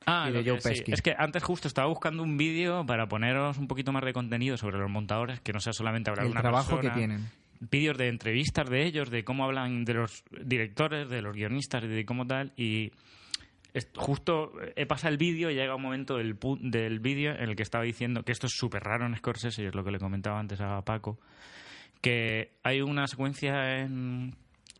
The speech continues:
Speaker 2: Toro
Speaker 1: Toro
Speaker 2: Salvaje.
Speaker 1: Salvaje, que están dentro de la cocina de Robert De Niro, si no me equivoco es, que salen Robert De Niro en un lado de la mesa y en el otro Joe Pesci, ¿eh?
Speaker 2: Mm.
Speaker 1: Y es un plano contra plano de los dos hablando de
Speaker 2: Sí.
Speaker 1: sus cosas,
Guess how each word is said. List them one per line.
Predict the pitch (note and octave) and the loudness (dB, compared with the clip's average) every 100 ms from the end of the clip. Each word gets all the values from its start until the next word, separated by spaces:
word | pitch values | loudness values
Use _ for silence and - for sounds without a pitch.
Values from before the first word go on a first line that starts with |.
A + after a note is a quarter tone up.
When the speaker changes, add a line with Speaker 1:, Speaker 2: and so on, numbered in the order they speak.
| - | -4
Speaker 2:
Toro | C3 | 0
Speaker 1:
Toro | B2+ C3+ | 2 2
Speaker 2:
Salvaje. | C#3 | 2
Speaker 1:
Salvaje, | C3+ D3+ D#3 | 2 2 0
que | C3 | -4
están | - A#2+ | -2 0
dentro | A#2+ A#2+ B2 | 0 2 2
de | |
la | A#2+ | 0
cocina | A#2+ - B2 G#2+ | 0 -2 -2 0
de | |
Robert | A2+ A#2 A2+ | 0 0 0
De | A#2 | 0
Niro, | B2+ B2 | -2 -4
si | A#2+ | -4
no | A2 | -2
me | A2 | -2
equivoco | A2 A2 A2+ | -2 -4 -4
es, | A#2+ B2 - - - | -6 -8 -16 -20 -6
que | A#2 | -2
salen | A#2 G#2+ | 0 0
Robert | B2 C3+ | 0 0
De | C3+ | 0
Niro | C#3 C#3 | 0 2
en | |
un | C#3 | 2
lado | C3+ C3+ | 0 0
de | |
la | C3 | 0
mesa | C#3 C#3+ D3 D3 | -2 -2 -4 -2
y | A#2 | -2
en | G#2+ | -2
el | |
otro | A2+ A#2+ | -2 -2
Joe | A2+ A2 | 0 -2
Pesci, | B2 C3 - B2+ F#3 | -2 -6 -4 -6 -4
¿eh? | |
Speaker 2:
Mm. | - C3 D3+ - C#3 - - | -2 -2 -4 -8 -16 -10 -4
Speaker 1:
Y | B2 A#2+ A#2 | 0 0 0
es | A2+ A#2+ | -2 -2
un | C#3 A#2+ A2+ A2 | -2 -2 -4 0
plano | A#2+ A#2+ B2 | 0 0 -4
contra | A#2+ B2 | -4 -4
plano | A#2+ C3+ D3 E3 D3 | 0 0 0 -4 -4
de | G#2+ | -4
los | G2 | -2
dos | G2+ A2+ | -2 -2
hablando | A#2+ C3 C#3 C#3+ C3+ | 0 0 0 -2 -2
de | |
Speaker 2:
Sí. | B2 | -2
Speaker 1:
sus | B2 | -2
cosas, | - C#3+ E3 F3 - | -2 -4 -2 -4 -6